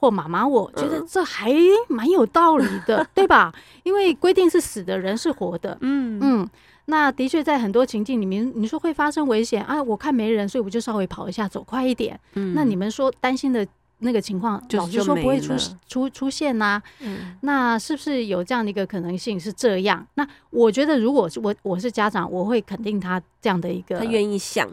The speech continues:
Speaker 2: 这件事。
Speaker 1: 对，愿意想。
Speaker 2: 嗯。
Speaker 1: 那当然下一步就是说，诶，那有没有可能老师也有可能同意这样的一个做法？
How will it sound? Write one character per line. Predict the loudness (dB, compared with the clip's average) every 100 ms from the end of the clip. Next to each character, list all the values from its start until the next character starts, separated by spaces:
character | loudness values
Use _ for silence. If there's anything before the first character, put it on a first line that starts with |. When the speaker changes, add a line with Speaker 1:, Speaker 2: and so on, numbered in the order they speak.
| -2
Speaker 2:
这 | 2
件 | 4
事。 |
Speaker 1:
对， |
愿 | 6 6
意 | 6
想。 | 4 0 0 -4 -8
Speaker 2:
嗯。 | -6 -4
Speaker 1:
那 | -2
当 | 0 0
然 | 0 -4 -8
下 | -6 0 0
一 | 2
步 | 0
就 | 2 0
是 | 0
说， | -2 -2 -2 -6 _
诶， | -4 -2 -2 _ _ _
那 | -4 -4 -6 _ _ -2
有 | 2
没 |
有 | 2
可 | 2
能 | -2 -2
老 | -4
师 | -4 0
也 |
有 | 2 0
可 | -4
能 | -8 -8
同 | -6 -2
意 | -2
这 | -2
样 | -2 -2
的 | -4
一 | -6
个 | -6 -6 -4
做 | -2 -2
法？ | -4 -12